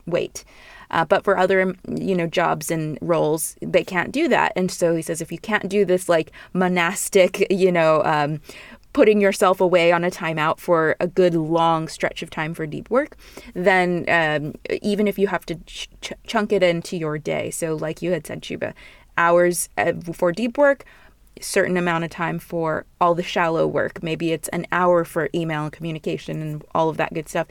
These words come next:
and then a much longer time for deep work. Um, so, yeah, have you seen those different models? And,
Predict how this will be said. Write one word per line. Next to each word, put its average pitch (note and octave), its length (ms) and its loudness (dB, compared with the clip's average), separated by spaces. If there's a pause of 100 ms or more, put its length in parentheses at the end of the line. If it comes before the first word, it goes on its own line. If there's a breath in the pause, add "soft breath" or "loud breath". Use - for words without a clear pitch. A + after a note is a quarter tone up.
(260 loud breath)
and F3 180 0
then D#3 260 -2 (220 soft breath)
a F3+ 100 2
much F3 240 -4
longer D#3+ 280 -4
time D#3+ 220 -10
for - 120 -10
deep - 340 -10
work. - 360 -8 (500 loud breath)
Um, D3+ 380 -6 (100)
so, D#3 720 -2 (140)
yeah, F#3 260 2
have F#3+ 180 0
you G#3 160 2
seen G3 600 -2
those F3+ 320 4
different F3 500 -2
models? F3 720 4
And, E3 120 -2